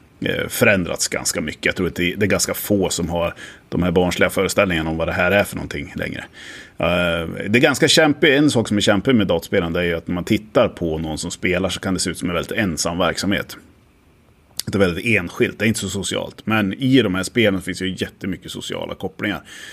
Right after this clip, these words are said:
Och, och de som spelar kopplar upp sig med varandra och så här via mikrofoner och så vidare.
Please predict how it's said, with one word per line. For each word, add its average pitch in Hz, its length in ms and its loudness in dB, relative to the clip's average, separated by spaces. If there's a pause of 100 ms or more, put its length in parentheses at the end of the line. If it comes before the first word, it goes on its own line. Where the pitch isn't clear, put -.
(320)
Och, 107 220 6 (400)
och 98 600 2
de 107 200 0
som 101 140 -2
spelar 90 380 0
kopplar 117 280 2
upp 110 100 0
sig 107 120 0
med 104 220 6
varandra 98 420 2
och 92 120 -2
så 98 80 -2
här 95 60 2
via 95 220 2
mikrofoner 95 600 -2
och 92 80 -2
så 98 80 -4
vidare. 87 320 -2